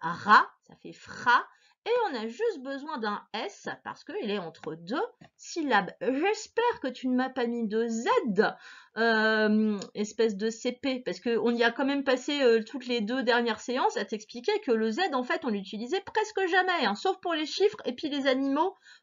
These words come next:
euh, un peu étranges, comme le zèbre et le zébu. Donc là, dans phrase, c'était juste un S.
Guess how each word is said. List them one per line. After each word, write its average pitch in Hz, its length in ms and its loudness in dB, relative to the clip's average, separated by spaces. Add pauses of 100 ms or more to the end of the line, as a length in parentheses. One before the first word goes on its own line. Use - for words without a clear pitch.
(120)
euh, 208 160 -2
un 220 160 0
peu 349 180 -2
étranges, 262 380 -4
comme 208 160 -4
le 214 100 -2
zèbre 302 320 0
et 247 60 4
le 262 120 -2
zébu. 247 520 -6
Donc 190 260 -8
là, 151 240 -2
dans - 160 -8
phrase, 190 460 -4
c'était 165 320 -12
juste 339 320 0
un 294 180 0
S. - 460 -10